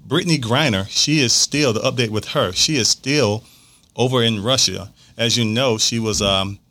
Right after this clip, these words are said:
a W N B A player, two-time Olympic champion. She went to Russia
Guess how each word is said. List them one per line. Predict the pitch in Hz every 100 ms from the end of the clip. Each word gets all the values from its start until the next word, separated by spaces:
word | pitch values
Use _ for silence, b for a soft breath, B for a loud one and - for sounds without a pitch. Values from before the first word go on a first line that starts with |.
| _ _ - - - 113 98 113
a | 98
W | 101 113 135 131
N | 131
B | 139
A | 143
player, | 123 98 95 95
two-time | 131 123 127 123
Olympic | 120 120 -
champion. | - 107 95 92 92 98 _ _ _ _ _ _ _ _ _ _ _ -
She | - 120 113 107 104 98 - -
went | 104 127 127
to | 135
Russia | 117 120 - 98 92